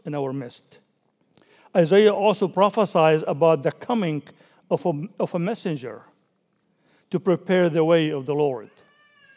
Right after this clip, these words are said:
And John the Baptist was that messenger, courageously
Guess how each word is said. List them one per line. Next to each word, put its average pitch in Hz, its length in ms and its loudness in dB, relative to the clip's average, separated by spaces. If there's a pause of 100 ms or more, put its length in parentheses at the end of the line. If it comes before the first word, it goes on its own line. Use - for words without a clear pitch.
(540)
And 170 180 -2
John 180 300 2
the 175 100 0
Baptist 185 580 -4
was 160 600 2
that 170 360 -2
messenger, 156 680 -10 (840)
courageously 170 1080 2